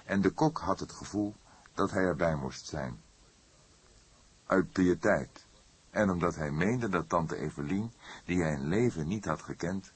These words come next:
een vrouw was geweest met een warm hart. De begraafplaats zag er triest en verlaten uit.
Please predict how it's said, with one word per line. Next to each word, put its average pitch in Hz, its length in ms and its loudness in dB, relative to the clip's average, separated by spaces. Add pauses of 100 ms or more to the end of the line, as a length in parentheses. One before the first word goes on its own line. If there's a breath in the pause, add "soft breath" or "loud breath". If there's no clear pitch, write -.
(120)
een 76 200 -4
vrouw 87 300 6
was 87 180 0
geweest 71 540 -6
met 67 140 -6
een 57 180 -8
warm 67 260 -2
hart. 71 400 -6 (2250 loud breath)
De 135 140 6
begraafplaats 131 920 8
zag 98 240 0
er 90 100 -2
triest 113 340 -2
en 80 140 -4
verlaten 80 540 0
uit. 73 380 -2